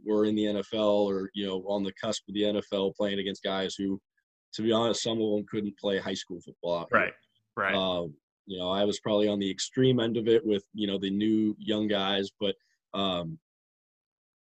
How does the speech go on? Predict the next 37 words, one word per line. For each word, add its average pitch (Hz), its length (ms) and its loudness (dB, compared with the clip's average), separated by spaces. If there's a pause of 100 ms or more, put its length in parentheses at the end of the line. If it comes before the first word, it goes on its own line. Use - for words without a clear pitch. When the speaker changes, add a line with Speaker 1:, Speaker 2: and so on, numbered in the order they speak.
(180)
Speaker 1:
that, 131 220 6
that's 147 200 2 (180)
part 131 200 6
of 113 80 4
what 104 140 2
made 101 180 0
it - 180 -8
fun 92 240 -2
is, 90 160 -8
you 101 120 -4
know, 92 100 -6
getting 104 240 -4
to, 98 160 -2 (460)
to 104 120 -2
go 107 220 0
out 107 200 2
and 98 240 -6
your 104 140 -2
job 104 320 0
there 104 200 2
is 101 100 -2
more, 104 400 0 (420)
um, 87 420 -6 (760)
to 110 100 0
teach - 380 0
and 98 100 -4
spread 110 300 0
the 104 80 0
game 101 360 -2
almost 98 500 -2
than 101 140 -2
it 95 80 -4
is 95 200 2
Speaker 2:
Mm-hmm. 101 200 -4
Speaker 1:
to 95 240 -2
really 95 420 -2
perform, 104 680 -2